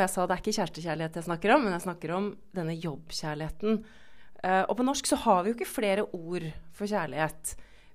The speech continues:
På gresk, for eksempel, så har man mange ord for kjærlighet. Ehm, vi har ett ord for det,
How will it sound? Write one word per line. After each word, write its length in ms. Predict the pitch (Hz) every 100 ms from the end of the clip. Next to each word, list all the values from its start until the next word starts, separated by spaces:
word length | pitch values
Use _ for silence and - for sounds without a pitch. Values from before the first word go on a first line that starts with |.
| - -
På 100 | 240
gresk, 320 | 220 180 -
for 100 | 220
eksempel, 260 | 214 226 302
så 80 |
har 80 | 262
man 120 | 294
mange 220 | 294 262 208
ord 220 | 339 330
for 120 | 262
kjærlighet. 520 | 262 202 160 160 - - - - - - -
Ehm, 800 | 202 208 202 202 196 196 190 190 - - - - _ _ - - - - _ - - - - -
vi 140 | 202 262
har 300 | - 214 262
ett 280 | 220 - 185
ord 160 | 170
for 220 | - 202
det, 80 | 285